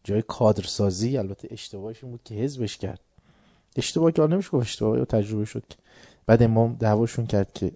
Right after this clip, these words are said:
آقا رو دعوا کرد. گفت همه رو جمع کردید، یه بمب زدن، همه رفتن هوا. هر چی متخصص بود جمع کردن، حواسشون نبود که نباید حزب بشه. یعنی کنار هم نباید قرار بگیرن.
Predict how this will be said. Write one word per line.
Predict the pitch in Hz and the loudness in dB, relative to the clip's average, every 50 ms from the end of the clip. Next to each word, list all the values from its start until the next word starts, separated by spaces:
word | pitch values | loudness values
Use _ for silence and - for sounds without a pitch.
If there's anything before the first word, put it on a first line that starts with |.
| - | -6
آقا | - - 92 107 | -2 2 6 6
رو | 123 123 | 8 8
دعوا | 107 101 95 92 90 | 6 4 2 2 -2
کرد. | - - - - - _ _ _ _ _ _ _ _ _ - _ _ _ _ _ - | -6 -8 -12 -16 -16 _ _ _ _ _ _ _ _ _ -20 _ _ _ _ _ 0
گفت | 131 139 - | 0 0 0
همه | - 110 117 120 117 123 131 | 0 2 2 4 6 6 6
رو | 147 156 | 6 4
جمع | 147 - 151 151 151 151 | 6 6 6 6 6 6
کردید، | - - 160 156 160 139 | 6 6 6 6 6 4
یه | 135 143 | 4 4
بمب | 147 147 160 160 165 160 | 6 8 8 6 8 8
زدن، | 151 160 160 165 165 | 6 8 8 8 6
همه | 156 131 131 139 127 139 151 | 4 4 4 2 4 4 2
رفتن | 165 165 156 - 180 180 | 2 0 -2 -2 -4 -2
هوا. | 165 151 143 151 165 160 156 _ _ _ _ _ _ _ _ _ _ _ _ _ _ _ _ _ _ _ _ _ _ _ _ _ _ _ _ _ _ _ _ _ _ _ _ _ _ _ _ | -2 0 -2 -2 -4 -8 -10 _ _ _ _ _ _ _ _ _ _ _ _ _ _ _ _ _ _ _ _ _ _ _ _ _ _ _ _ _ _ _ _ _ _ _ _ _ _ _ _
هر | - - 160 185 | 0 4 4 4
چی | 185 175 - - 139 | 4 4 -2 -2 2
متخصص | 131 127 - 127 117 - 127 117 - - - 127 113 - | 2 0 0 -2 0 2 2 2 2 0 -2 -2 -4 -2
بود | - 139 131 | -4 -4 -4
جمع | - 120 123 123 147 175 | 2 4 4 6 6 4
کردن، | 180 - 196 202 190 175 202 190 | 2 0 0 0 2 2 2 2
حواسشون | 180 156 143 156 160 - 185 170 - 196 202 | 4 4 4 4 2 0 -2 0 0 2 2
نبود | 202 185 147 | 2 2 2
که | 131 | 2
نباید | 135 131 123 123 120 113 | 2 4 4 4 2 2
حزب | 120 117 120 131 139 131 120 107 107 107 107 | 2 4 6 8 8 6 4 0 -8 -8 -10
بشه. | 104 - - 95 82 78 _ _ _ _ _ _ _ _ _ _ _ _ _ _ _ _ _ _ _ _ _ - - | -10 -8 -10 -12 -12 -14 _ _ _ _ _ _ _ _ _ _ _ _ _ _ _ _ _ _ _ _ _ -8 -8
یعنی | 110 | -6
کنار | - - 139 117 110 | 0 0 2 4 4
هم | 107 117 127 135 | 4 4 4 6
نباید | 139 127 110 | 6 4 4
قرار | - 107 98 95 95 | 4 4 4 4 4
بگیرن. | 90 90 85 95 104 107 104 | 2 0 -2 -4 -10 -12 -14